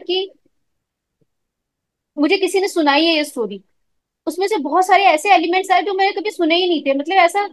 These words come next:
कि he is telling me। मैं आपको इसकी authenticity इसलिए खुद बोल रही हूँ क्योंकि वो चीज मैंने अपने आप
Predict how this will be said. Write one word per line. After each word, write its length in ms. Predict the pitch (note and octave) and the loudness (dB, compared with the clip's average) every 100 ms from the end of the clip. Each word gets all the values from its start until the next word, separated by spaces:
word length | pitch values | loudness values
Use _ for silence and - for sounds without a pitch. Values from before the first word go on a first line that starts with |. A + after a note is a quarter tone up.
| A#3+ | -2
कि 360 | A#3+ A#3+ - - | 0 4 4 4
he 440 | - C4+ C#4 F4+ | 0 -6 -2 -2
is 160 | A4+ F4+ | 0 2
telling 280 | E4+ F4+ | 2 2
me। 100 | D#4 G3+ - _ _ _ _ _ _ _ _ _ _ _ _ _ _ _ _ _ - | 0 -2 -12 _ _ _ _ _ _ _ _ _ _ _ _ _ _ _ _ _ -4
मैं 120 | D4 | 0
आपको 240 | F#4+ G4 A4 | 0 0 -2
इसकी 220 | A4 A4 | -2 -2
authenticity 580 | A4+ E4+ D4+ F#4 G4 G4+ | 0 0 -2 -2 -2 -2
इसलिए 380 | E4 D#4+ D#4+ | -4 -4 -4
खुद 180 | G4+ G4 | -2 -2
बोल 200 | C4+ E4 | 0 0
रही 80 | D#4 | 0
हूँ 80 | F#4 | 0
क्योंकि 200 | F#4 F#4+ | 0 -2
वो 220 | C#4+ E4 | 0 -2
चीज 260 | F4+ F#4 D#4+ | 0 -2 0
मैंने 200 | E4+ F4+ | 0 0
अपने 240 | F4 D#4+ | 0 0
आप 360 | E4+ - D#4 | 0 -2 -16